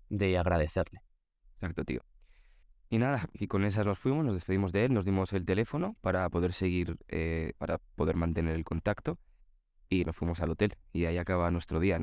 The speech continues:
Speaker 2: nuestro primer contacto con el país con mayor choque cultural en el que habíamos estado, que, joder, nos habían dejado sabor agridulce, pero había acabado,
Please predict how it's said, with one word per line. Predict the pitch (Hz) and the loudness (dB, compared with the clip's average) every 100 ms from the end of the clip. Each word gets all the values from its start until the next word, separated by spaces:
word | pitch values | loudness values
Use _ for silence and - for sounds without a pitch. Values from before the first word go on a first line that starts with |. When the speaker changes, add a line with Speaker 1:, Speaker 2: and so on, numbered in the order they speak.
| - | -2
Speaker 2:
nuestro | 92 - | -2 -2
primer | 87 85 87 | -2 0 0
contacto | 73 87 82 95 - 78 | 0 -2 0 -4 -2 -4
con | - 82 82 | -2 -2 0
el | 80 78 | -2 -4
país | - - 69 78 - - - _ _ - - | -6 -4 -2 -2 -4 -12 -18 _ _ -20 -20
con | - 101 | -4 0
mayor | 85 82 90 | 0 2 0
choque | - 95 | 0 -4
cultural | 92 90 82 98 | -2 -4 0 0
en | 92 | 0
el | 80 | -2
que | 76 | -2
habíamos | 80 82 | 0 0
estado, | 87 - 85 95 - - - - | -4 -2 2 2 -2 -8 -20 -12
que, | 82 | -6
joder, | 87 80 | -2 -2
nos | 80 | 0
habían | 80 82 82 | 0 0 0
dejado | - 90 - 95 104 | -2 -2 2 2 2
sabor | - 87 98 - | 0 -2 -2 -2
agridulce, | 90 92 95 101 101 123 | -2 2 2 2 0 -2
pero | - 87 | 0 0
había | 85 | 0
acabado, | 87 85 85 98 | 0 2 4 2